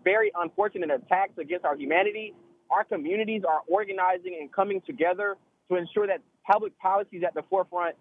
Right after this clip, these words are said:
of every discussion that we have, the humanity of every person is at the forefront of every discussion that we have, and that regardless of political affiliation, that we can all come together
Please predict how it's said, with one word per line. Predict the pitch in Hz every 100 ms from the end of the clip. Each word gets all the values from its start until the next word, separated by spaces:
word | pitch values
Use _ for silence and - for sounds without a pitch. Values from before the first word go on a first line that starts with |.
| _ _ -
of | 147
every | 196 208
discussion | 190 180 175 165 165
that | 156
we | 151
have, | 151 143 143 139 _ _ 147
the |
humanity | 165 175 208 214 208 185
of | 151
every | 175 175
person | 165 214 214 202 185 175 - -
is | 156
at | 202
the | 160 190
forefront | 190 180 165
of | 151
every | 156
discussion | 147 - 151 151
that | 139
we | 135
have, | 139 131 131 - _ _
and | 170 185
that | 165
regardless | 147 175 196 190
of |
political | - 185 175 156
affiliation, | 139 165 147 175 196 - 185 175 _ _ 147
that | 160
we | 196
can | 175
all | 170 170
come | 170
together | 156 156 160